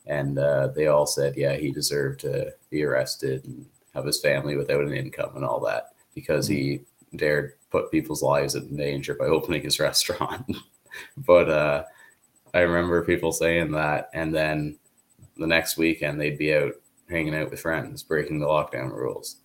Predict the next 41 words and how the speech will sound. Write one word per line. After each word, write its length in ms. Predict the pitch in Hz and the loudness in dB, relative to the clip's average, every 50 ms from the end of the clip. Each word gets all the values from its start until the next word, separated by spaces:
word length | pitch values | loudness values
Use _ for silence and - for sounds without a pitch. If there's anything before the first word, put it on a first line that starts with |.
| _ _ _ _ _ _ _ _ - | _ _ _ _ _ _ _ _ 0
And, 220 | 87 90 87 85 | 2 2 4 6
well, 140 | 85 90 87 | 8 8 8
actually, 500 | 85 82 - - - 82 82 80 78 64 73 | 8 6 4 0 0 2 2 2 2 2 2
it 140 | 87 73 - | 0 2 4
took, 280 | - 101 95 98 - | 4 4 4 4 2
it 120 | - - - | -2 -2 0
took 180 | - 95 95 - | 2 0 2 2
a 60 | 107 | 4
while 280 | 90 85 82 82 87 90 | 4 4 6 6 4 4
for 120 | - 95 | 2 0
most 220 | 92 90 87 87 - | 0 0 0 -2 -2
students 420 | - 92 92 92 95 101 98 - - - | -2 0 0 0 0 -2 -2 -4 -4 -2
to 260 | 82 78 76 78 76 76 - _ _ _ _ _ _ _ _ _ _ _ _ _ _ _ _ _ _ _ _ _ _ _ _ _ _ _ _ _ _ _ _ _ _ | -2 -2 -2 -2 -4 -8 -14 _ _ _ _ _ _ _ _ _ _ _ _ _ _ _ _ _ _ _ _ _ _ _ _ _ _ _ _ _ _ _ _ _ _
be 160 | - 95 87 | 4 6 6
able 300 | 87 87 76 87 90 87 90 | 6 6 6 4 2 2 2
to, 340 | - 95 87 87 85 85 85 | 0 0 2 2 4 4 4
uh, 420 | 82 82 82 82 80 80 80 80 78 82 80 78 - _ _ _ - - - | 4 4 4 4 4 2 0 -2 -4 -6 -10 -10 -12 _ _ _ -20 -6 -2
get 140 | 92 87 | -2 0
rid 140 | - 87 85 | 2 2 2
of 100 | 85 82 | 2 0
the 60 | 82 | 0
fear 340 | 80 - - 85 82 90 90 | -2 0 0 2 2 2 2
and 80 | 85 78 | 2 0
realize 340 | 82 82 80 80 80 82 82 | 2 2 4 4 4 2 0
it 100 | 82 - | -2 -4
was 120 | 78 78 | -4 -4
a 40 | 76 | -4
bit 140 | 85 82 82 | -2 -2 -2
of 80 | 80 | -2
a 60 | 80 | -2
hoax 360 | 78 87 85 85 85 - - - | 0 2 2 2 0 -2 -4 -4
and 140 | 80 78 78 | -4 -2 -2
go 180 | 78 78 78 | 0 0 0
and 100 | 78 76 - | 0 -2 -2
start 200 | - 80 76 - | -2 -2 -2 0
hanging 360 | 82 80 78 78 76 78 78 | -2 -2 -2 -2 -2 -2 0
out, 220 | 78 87 104 - - | 2 2 2 2 0
but 140 | 92 87 - | -2 -2 0
they 100 | 78 76 | 0 0
would 140 | 78 78 73 | 0 0 -2
still 560 | - - 90 85 76 71 76 76 80 - - | -2 0 2 2 2 2 0 -2 -4 -8 -14